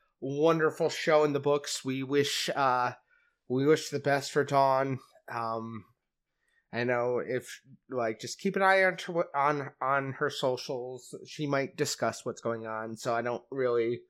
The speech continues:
wanna make any announcements for her, but we'll just, uh, keep her in your heart for the time being. Um,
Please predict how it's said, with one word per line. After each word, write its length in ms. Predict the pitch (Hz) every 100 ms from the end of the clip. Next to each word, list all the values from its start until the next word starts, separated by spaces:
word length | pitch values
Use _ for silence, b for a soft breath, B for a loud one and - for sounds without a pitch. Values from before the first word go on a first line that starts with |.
| _ _ _ _ _ b b b
wanna 440 | - 143 151 143 135
make 320 | 131 131 135
any 240 | 131 123
announcements 680 | 120 117 110 - 120 113 -
for 240 | 127 113
her, 400 | 110 104 113 113 -
but 260 | 117 104 -
we'll 100 | 110
just, 340 | 117 117 -
uh, 340 | 120 104 98 107 _ _ _ _ _ _
keep 220 | - 127 131
her 80 | 120
in 80 |
your 160 | 120 117
heart 360 | 107 104 101 - -
for 160 | 113
the 120 | 104
time 340 | 107 107 107 101
being. 480 | 98 98 101 107 110 -
Um, 560 | 107 104 101 104 104